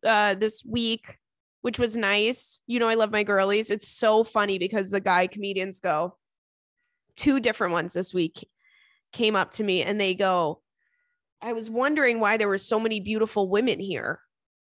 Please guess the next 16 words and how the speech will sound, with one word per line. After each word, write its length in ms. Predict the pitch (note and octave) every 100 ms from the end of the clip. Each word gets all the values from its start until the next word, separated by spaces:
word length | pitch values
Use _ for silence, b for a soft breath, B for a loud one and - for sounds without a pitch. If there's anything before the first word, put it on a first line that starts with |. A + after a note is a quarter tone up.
| _ _ _ _ _ _ _ _ -
And 100 | A3
then 80 | G#3+
I 60 |
realized 380 | A3+ A3+ G3+ G3+
that 120 | F#3
you 140 | G#3 G#3
were 120 | G3+
on 120 | F#3
the 80 | C#3+
show. 500 | - A3 B2 E2 -
One 260 | G3 A3+ C#4
of 80 | C4+
the, 80 |
<laughs> 0 |
which 960 | A#3 - - E5+ D5+ D#5 C#5 A4 B4+ C#5+
one 140 | D#5